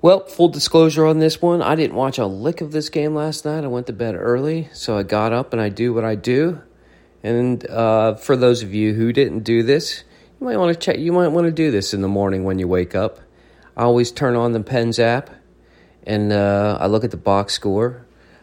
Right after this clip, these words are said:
Actually, on the front page, it shows the final score, and I saw three one Pittsburgh. So I'm like, "Okay,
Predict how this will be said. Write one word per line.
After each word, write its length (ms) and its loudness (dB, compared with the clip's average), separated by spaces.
Actually, 500 0
on 200 0
the 60 -2
front 300 -2
page, 300 2
it 100 -4
shows 320 0
the 240 0
final 380 0
score, 340 -2
and 100 -2
I 60 -4
saw 300 -2
three 320 -2
one 400 -2
Pittsburgh. 580 -2
So 180 -2
I'm 120 -2
like, 260 -4
"Okay, 420 -2